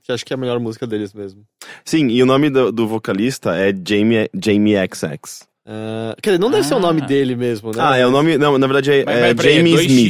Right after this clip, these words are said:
Speaker 2: Smith. É, dois X.
Speaker 3: Ah, então não é o nome dele.
Speaker 2: É, é, mas é, tipo, é o nome artístico dele,
Speaker 3: Ah,
Speaker 1: Tá,
Speaker 2: sabe?
Speaker 1: mas é que agora eu não tava conseguindo entender o que você tava querendo
Speaker 3: É, eu também
Speaker 1: dizer.
Speaker 3: não.
Speaker 2: Não, é, você entendeu? É que, tipo, Jack White, White Stripes, Jamie X X, é, The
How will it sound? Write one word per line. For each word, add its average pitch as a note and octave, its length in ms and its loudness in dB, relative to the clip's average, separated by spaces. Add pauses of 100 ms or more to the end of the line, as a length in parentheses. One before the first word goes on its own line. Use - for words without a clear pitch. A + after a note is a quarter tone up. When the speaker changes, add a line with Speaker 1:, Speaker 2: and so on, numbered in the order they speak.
(120)
Speaker 2:
Smith. - 160 -14 (220)
É, G2 140 0
dois G2+ 180 2
X. - 540 -8
Speaker 3:
Ah, G#2 200 -10
então G#2 220 -12
não - 100 -6
é F2 60 0
o F#2 40 0
nome F2+ 120 0
dele. F2+ 120 0 (260)
Speaker 2:
É, F#2 220 0
é, - 140 -6
mas G#2 200 0
é, G#2 80 2
tipo, - 160 -6
é A2+ 40 4
o A2+ 40 4
nome A2 240 2
artístico - 500 -6
dele, D#2+ 280 -4
Speaker 3:
Ah, - 20 -4
Speaker 1:
Tá, G2+ 80 -6
Speaker 2:
sabe? E3+ 160 -2
Speaker 1:
mas D#3+ 80 0
é D3+ 40 -8
que G3 60 -2
agora F3+ 380 0
eu F3 80 2
não F3+ 80 -2
tava F#3+ 140 -4
conseguindo F3+ 280 -6
entender D#3 140 -2
o - 20 -2
que - 60 -10
você - 60 -12
tava D3 140 -6
querendo E3+ 220 -2
Speaker 3:
É, - 40 0
eu D3 60 0
também D3 220 0
Speaker 1:
dizer. D#3 140 0
Speaker 3:
não. - 140 4
Speaker 2:
Não, F3+ 60 4
é, C3+ 140 4
você - 80 4
entendeu? C#3+ 320 4
É C3 60 4
que, C3 80 -8
tipo, B2+ 260 -2 (180)
Jack A2+ 400 0
White, A2+ 520 0
White G2+ 280 -2
Stripes, - 560 -4
Jamie G2 360 -2
X F2 240 -6
X, G2 460 -6
é, F2+ 280 -2
The E2+ 220 -2